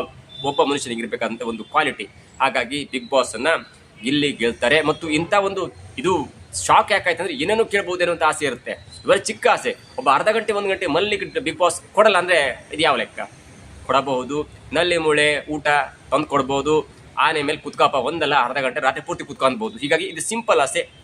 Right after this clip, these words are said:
ಇದನ್ನ ಕೀ ಸಿಕ್ಕರೆ ಇದನ್ನ ಸ್ಪಷ್ಟವಾಗಿ Bigg Boss ಯಾವುದೇ ಖರ್ಚಿಲ್ಲದೆ,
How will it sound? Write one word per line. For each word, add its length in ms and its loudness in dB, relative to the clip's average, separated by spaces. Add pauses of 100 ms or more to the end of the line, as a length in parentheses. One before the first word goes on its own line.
ಇದನ್ನ 260 -2 (480)
ಕೀ 180 4
ಸಿಕ್ಕರೆ 640 2 (160)
ಇದನ್ನ 280 0
ಸ್ಪಷ್ಟವಾಗಿ 680 -2
Bigg 200 -6
Boss 220 0 (120)
ಯಾವುದೇ 420 2
ಖರ್ಚಿಲ್ಲದೆ, 720 0